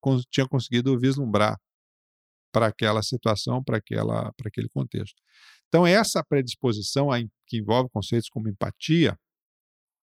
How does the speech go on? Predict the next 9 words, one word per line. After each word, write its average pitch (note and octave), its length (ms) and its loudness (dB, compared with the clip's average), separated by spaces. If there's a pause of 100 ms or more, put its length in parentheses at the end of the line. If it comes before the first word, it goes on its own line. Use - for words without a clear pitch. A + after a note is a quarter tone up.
(240)
como A#2 500 -2
envolve A2+ 640 0
conceitos G#2+ 600 -4
de G#2 80 0
abertismo, A2 960 0 (560)
é, G#2+ 600 -10
de, G#2 220 -10
de A2 180 -10
desassombro C3+ 1120 0